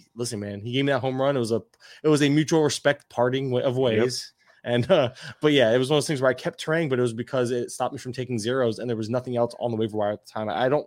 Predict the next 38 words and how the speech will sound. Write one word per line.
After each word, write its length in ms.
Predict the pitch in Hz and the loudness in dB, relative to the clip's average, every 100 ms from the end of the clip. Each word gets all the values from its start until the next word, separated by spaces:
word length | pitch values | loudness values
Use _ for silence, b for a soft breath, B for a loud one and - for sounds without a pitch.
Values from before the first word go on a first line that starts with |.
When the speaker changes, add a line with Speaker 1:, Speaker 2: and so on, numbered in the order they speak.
| _ | _
Speaker 1:
wanna 260 | 135 123 120 | -6 -2 -2
risk 360 | 110 127 - | 0 -4 -4
taking 240 | - 110 104 | -10 -10 -8
zeros 400 | 104 95 92 - B B | -8 -8 -12 -18 B B
because 320 | 123 117 135 | -4 0 0
Mo-, 60 | 120 | 0
Speaker 2:
Hundred 60 | 135 | -4
percent. 180 | 104 - b b | -6 -10 b b
Speaker 1:
there 60 | 151 | -2
was 80 | 147 | 0
no, 260 | 180 156 - - 151 | 0 -2 -8 -10 -8
it 100 | 170 | -6
took, 220 | - 214 - | -2 -2 -2
it 120 | 170 | -6
took 140 | 214 | -2
a 40 | 190 | 0
Nico 260 | 185 185 | 0 -2
Hoerner 400 | 160 175 170 165 | -2 -2 -2 -2
injury 380 | 165 226 139 117 | -2 -2 0 -2
for 160 | 104 127 | -2 -4
Morel 400 | 120 120 127 123 | 0 2 2 2
to 120 | - | -2
kinda 280 | - 127 117 | -6 -4 -2
get 200 | 113 120 | -4 -2
that 240 | 117 - _ | -2 -4 _
full-time 460 | _ - 123 127 107 | _ -10 -6 -4 -4
gig 300 | 104 143 120 117 _ - | -2 -2 -2 -8 _ -6
as 160 | 117 | -6
of 60 | 104 | -4
right 120 | 107 | -4
now. 220 | 104 110 | -4 -6
And 160 | 120 110 B B | -6 -8 B B
obviously 260 | 123 123 127 | -4 -2 -4
he's 120 | 110 | -4
earning 460 | - 139 123 117 113 _ _ _ | -2 0 2 0 -4 _ _ _
beyond 420 | 117 117 156 123 | 0 2 2 0
that, 260 | 98 107 107 | -2 -4 -2
but 220 | 107 - | -4 -4